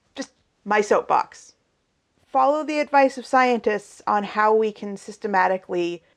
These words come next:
reverse or slow down or stop, I hope, the cooking of our planet.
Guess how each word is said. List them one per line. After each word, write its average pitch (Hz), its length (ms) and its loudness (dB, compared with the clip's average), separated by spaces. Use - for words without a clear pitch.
reverse 190 800 -2
or 175 360 2
slow 180 320 -2
down 185 460 0
or 160 380 2
stop, 180 560 -2
I 185 80 -6
hope, 196 420 2
the 196 480 -2
cooking 208 540 -2
of 202 180 0
our 180 140 4
planet. 160 540 -4